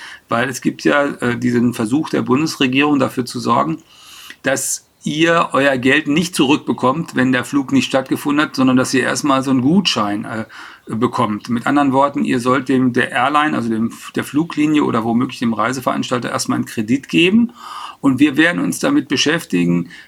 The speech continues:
also erstmal abseits davon, dass wir das für eine Schnapsidee halten, aber ob ihr möglicherweise eine Gelegenheit habt, euer Geld, wenn ihr das jetzt dringend braucht,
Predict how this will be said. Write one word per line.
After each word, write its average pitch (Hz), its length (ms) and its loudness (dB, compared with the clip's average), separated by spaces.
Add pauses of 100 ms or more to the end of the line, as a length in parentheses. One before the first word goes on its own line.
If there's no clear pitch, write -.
(120)
also 120 200 0
erstmal 143 400 2
abseits 143 340 -2
davon, 135 240 -2
dass 127 160 -2
wir 135 80 -2
das 123 160 -4
für 127 60 0
eine 117 120 2
Schnapsidee 127 600 0
halten, 117 260 -2
aber 120 280 0
ob 127 180 -4
ihr 147 160 2
möglicherweise 131 720 2
eine 123 140 2
Gelegenheit 123 640 2
habt, - 380 -6
euer 120 200 -2
Geld, 120 340 -2
wenn 131 120 0
ihr 123 80 2
das 120 200 -6
jetzt - 260 -8
dringend 123 300 2
braucht, 123 320 -4